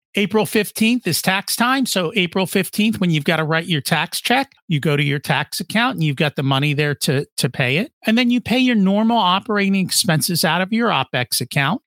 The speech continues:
And then you take your pay out of your pay account. So the money flows to where it's supposed to go. Every dollar has a purpose, and you've paid yourself first. You've heard all of those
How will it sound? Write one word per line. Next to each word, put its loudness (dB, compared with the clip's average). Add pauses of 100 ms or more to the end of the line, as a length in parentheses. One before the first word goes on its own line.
(180)
And 2
then 2
you 2
take -2
your 0
pay 0
out 2
of -2
your 0
pay 0
account. -2
So 0 (320)
the 0
money 2
flows 0
to -4
where 0
it's -4
supposed -2
to -4
go. 0 (320)
Every 0
dollar 0
has -2
a -2
purpose, 0 (380)
and 2
you've -2
paid 0
yourself 0
first. -2
You've 2
heard 0
all 0
of -2
those 2